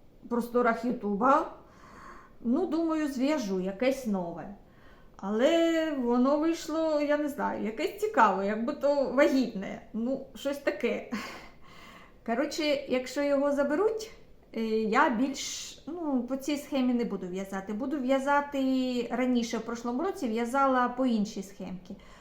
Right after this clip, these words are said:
Буду в'язати ті авокадо, вони більш такі, ну, гарніші.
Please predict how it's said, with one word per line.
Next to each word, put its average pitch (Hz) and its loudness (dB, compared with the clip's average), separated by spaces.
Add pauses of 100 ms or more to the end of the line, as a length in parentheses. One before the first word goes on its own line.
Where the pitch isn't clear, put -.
(100)
Буду 254 0
в'язати 240 0
ті 214 -6
авокадо, 233 -2
вони 226 2 (240)
більш 233 -4
такі, 208 -4
ну, 403 -6 (100)
гарніші. 214 -2